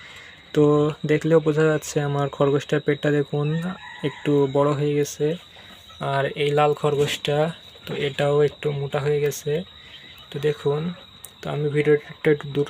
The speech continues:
থেকে করি, তো তারপরও দেখুন ওর পেটটা কিন্তু অনেক বড়, আর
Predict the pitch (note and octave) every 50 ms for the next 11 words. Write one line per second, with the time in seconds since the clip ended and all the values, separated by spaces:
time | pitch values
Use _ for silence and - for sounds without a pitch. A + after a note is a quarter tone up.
0 | - - D3+ C#3+ D3+ D3 - D3+ C#3+ C#3+ D3+ F3 G3 - - - - - - -
1 | - - - - D#3 C#3+ - D3 C#3+ C#3 - D3+ D3 D3 C#3+ D3 C#3+ - - D3
2 | C#3+ C#3+ C#3+ C#3+ - - D3 C#3+ - - D3 D3+ D3+ D3+ D3+ D3 C#3 C#3+ D3 C3+
3 | C3+ C3+ D3 C#3+ C#3+ C#3+ D3+ E3 - - - - - - - - - - - -
4 | - - - - - - - - - - - - - D3+ C#3+ C3+ C3+ C3+ C3+ C3+